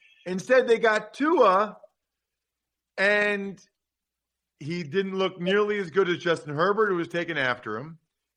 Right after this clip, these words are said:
gets benched twice for Fitzpatrick. Meanwhile, Mac Jones is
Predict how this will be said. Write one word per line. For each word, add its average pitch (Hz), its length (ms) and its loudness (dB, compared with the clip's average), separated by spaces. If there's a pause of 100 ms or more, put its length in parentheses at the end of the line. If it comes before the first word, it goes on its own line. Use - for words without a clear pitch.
(120)
gets 165 280 0
benched 196 420 0
twice 190 340 0
for 180 180 -8
Fitzpatrick. 190 760 -2 (300)
Meanwhile, 180 760 0 (200)
Mac 214 440 0
Jones 202 600 0
is 190 160 -10